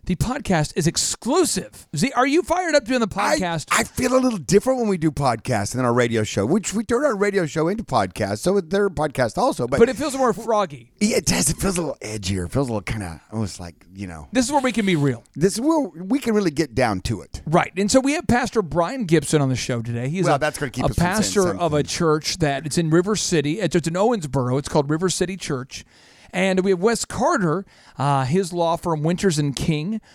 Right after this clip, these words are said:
Speaker 1: uh, where he's a partner. They represent Joel Osteen, uh, T D Jakes,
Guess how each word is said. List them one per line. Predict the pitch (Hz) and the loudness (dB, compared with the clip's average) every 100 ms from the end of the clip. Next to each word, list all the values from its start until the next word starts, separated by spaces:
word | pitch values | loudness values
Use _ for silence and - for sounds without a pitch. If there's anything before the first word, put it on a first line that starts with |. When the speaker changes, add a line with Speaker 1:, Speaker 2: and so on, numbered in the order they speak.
| - | -14
Speaker 1:
uh, | - 127 | -4 -2
where | 127 | 2
he's | 151 156 | 2 2
a | 143 | 0
partner. | - 160 151 156 | 2 0 0 0
They | 165 | 0
represent | 180 165 151 139 | 0 0 0 -2
Joel | 135 170 165 | 0 4 4
Osteen, | 196 240 208 - 220 196 190 190 170 - _ _ - | 2 -2 -2 -2 0 2 2 0 -4 -10 _ _ -8
uh, | 120 110 110 | -6 -4 -2
T | 170 | -2
D | 147 139 | -2 -4
Jakes, | 120 165 185 196 - - - | -2 0 2 0 -4 -6 -8